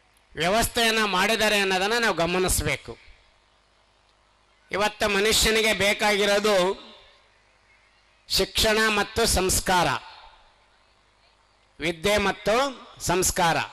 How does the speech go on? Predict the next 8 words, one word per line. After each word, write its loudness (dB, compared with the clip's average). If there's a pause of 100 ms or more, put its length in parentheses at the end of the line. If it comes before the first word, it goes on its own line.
(1300)
ವಿದ್ಯೆ 0
ಇಲ್ಲದವನ 2
ಮುಖ -2
ಆಳೋರು 4
ಹದ್ದಿನಂತಕ್ಕೂ 0
ಸರ್ವಜ್ಞ 0
ಅಂತ 0
ಹೇಳ್ತಾರೆ 0